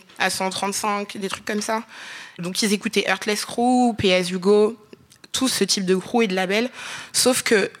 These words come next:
au bout d'un moment, le garage, c'est devenu une sorte de f-, une sorte de pompe à fric, au sens où, euh,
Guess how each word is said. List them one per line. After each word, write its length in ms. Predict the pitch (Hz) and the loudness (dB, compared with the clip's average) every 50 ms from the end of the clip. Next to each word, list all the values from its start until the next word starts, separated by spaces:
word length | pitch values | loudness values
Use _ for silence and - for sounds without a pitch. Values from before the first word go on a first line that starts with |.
| - _ _ _ _ _ _ _ - | -20 _ _ _ _ _ _ _ 0
au 80 | 240 | 2
bout 100 | 233 240 | 4 4
d'un 80 | 240 240 | 4 4
moment, 460 | 240 226 220 220 208 190 202 226 - | 4 4 4 4 4 4 4 2 2
le 140 | - 208 196 | 4 2 4
garage, 400 | 196 196 196 196 196 202 208 214 | 4 4 2 2 2 2 0 0
c'est 200 | 202 202 - - | 0 -2 -2 -2
devenu 540 | 190 175 185 190 190 190 190 190 190 190 - - | -2 0 0 0 2 2 2 2 2 0 -2 -2
une 120 | - 185 180 | -2 -2 -2
sorte 280 | - - - 190 190 | 0 0 -2 -2 0
de 100 | 190 202 | 0 0
f-, 460 | 185 185 - - - - - - - - | 0 -2 -4 -6 -8 -8 -8 -10 -10 -6
une 100 | - 202 | -4 -2
sorte 180 | 196 - 220 196 | 0 0 2 0
de 60 | 208 | 0
pompe 340 | 196 - - - 233 226 262 | -2 -2 -2 -2 0 2 2
à 100 | 247 247 | 0 0
fric, 480 | - - - 277 294 - - - - - _ - _ _ _ - - - - - - - - - - | 0 -2 -2 -2 -2 -2 -6 -10 -12 -14 _ -20 _ _ _ -20 -20 -20 -20 -18 -18 -20 -20 -14 -4
au 80 | - 202 | 0 0
sens 360 | 190 - 202 220 220 - - | 2 2 2 2 0 -2 -2
où, 180 | 220 202 190 185 | -2 0 2 4
euh, 180 | 185 185 180 | 4 4 2